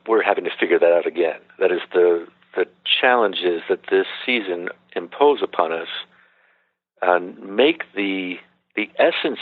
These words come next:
of our work no less important. It's the same work,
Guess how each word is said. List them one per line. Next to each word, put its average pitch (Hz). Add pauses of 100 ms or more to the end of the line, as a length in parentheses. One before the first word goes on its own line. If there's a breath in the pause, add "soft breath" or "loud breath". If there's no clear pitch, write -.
(100)
of 101
our 92
work 104
no 120
less 117
important. -
It's -
the -
same 170
work, -